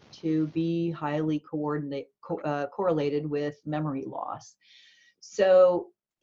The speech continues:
it, being around people and staying socially active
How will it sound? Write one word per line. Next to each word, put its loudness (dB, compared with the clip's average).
it, 0
being 4
around 0
people -2
and -2
staying 0
socially -4
active 0